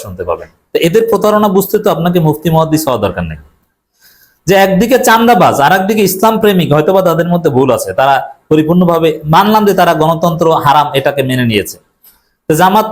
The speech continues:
একটা হারাম মেনে নিয়েছে, আর বিএনপি তো নিরানব্বইটা হারাম মেনে নিয়েছে। তো এখন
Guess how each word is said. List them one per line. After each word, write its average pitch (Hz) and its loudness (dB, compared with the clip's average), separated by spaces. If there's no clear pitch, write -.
একটা 180 0
হারাম 202 2
মেনে 165 0
নিয়েছে, 123 0
আর 120 0
বিএনপি 180 2
তো 190 -2
নিরানব্বইটা 180 2
হারাম 147 0
মেনে 113 -2
নিয়েছে। 90 -6
তো - -4
এখন 180 0